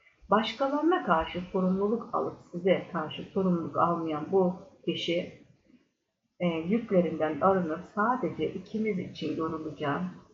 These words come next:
senin için çalışacağım, senin için emek vereceğim." diyen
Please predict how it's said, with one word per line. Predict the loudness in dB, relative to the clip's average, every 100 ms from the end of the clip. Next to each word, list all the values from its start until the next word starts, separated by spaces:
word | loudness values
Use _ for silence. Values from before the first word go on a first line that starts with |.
| _ _ _ _ _
senin | 0 2 2
için | 0 -4 -4
çalışacağım, | -4 -4 -8 -6 -6 -6 -2
senin | 4 4
için | 4 -2
emek | -2 -4 -2
vereceğim." | -2 -2 -2 0 0
diyen | 0 -2 -2 -4